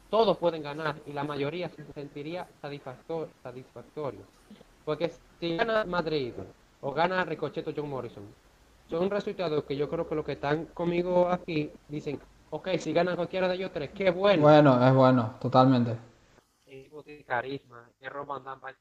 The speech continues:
Speaker 1: como quien dice. Eh, es bueno en el ring, tiene hasta la mayoría de gente la grada, un babyface increíble. Esto, eso es algo bueno de los participantes que están este año. Nadie se va a poner esto si gana Matt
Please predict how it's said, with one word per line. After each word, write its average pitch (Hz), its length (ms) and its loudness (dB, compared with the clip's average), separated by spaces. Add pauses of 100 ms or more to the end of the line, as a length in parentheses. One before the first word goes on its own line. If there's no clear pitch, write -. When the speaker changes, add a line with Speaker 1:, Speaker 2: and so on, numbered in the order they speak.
Speaker 1:
como 135 400 -20
quien 113 240 -20
dice. 135 340 -20 (840)
Eh, 123 560 -2 (840)
es 151 200 2
bueno 165 300 2
en 143 60 -4
el 135 160 -16
ring, 151 260 -20 (800)
tiene 151 440 -8 (100)
hasta 131 340 -12
la 127 80 -4
mayoría 135 300 -14
de 147 80 -20
gente 135 200 -20
la 120 140 -20
grada, 135 320 -16
un 135 140 -20
babyface 139 400 -20
increíble. 123 580 -20 (1500)
Esto, 151 320 -2
eso - 0 -
es 151 200 0
algo 156 480 0 (420)
bueno 151 340 0
de 123 140 -10
los 123 80 -6
participantes 120 640 -10
que 127 60 -14
están 127 200 -12
este 120 180 -10
año. 110 300 -8 (380)
Nadie 165 240 0
se 135 260 -12
va 139 280 -2
a - 60 -8
poner 131 220 -20
esto 135 220 -20
si - 160 -20
gana 123 340 -10
Matt 131 200 -18